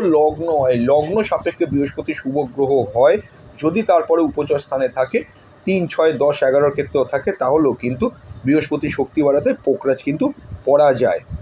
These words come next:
অবশ্যই মনে রাখবেন, ডান হাতে তর্জনী আঙুলে, ইনডেক্স ফিঙ্গারে পোকরাজ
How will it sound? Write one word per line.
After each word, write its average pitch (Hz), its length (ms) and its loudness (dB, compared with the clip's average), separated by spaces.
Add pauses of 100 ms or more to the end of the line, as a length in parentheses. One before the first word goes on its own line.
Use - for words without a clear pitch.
(140)
অবশ্যই 190 360 2
মনে 165 220 0
রাখবেন, 160 360 2
ডান 135 220 0
হাতে 147 200 0
তর্জনী 135 480 0
আঙুলে, 151 260 0
ইনডেক্স 135 300 -4
ফিঙ্গারে 147 280 0
পোকরাজ 139 360 -4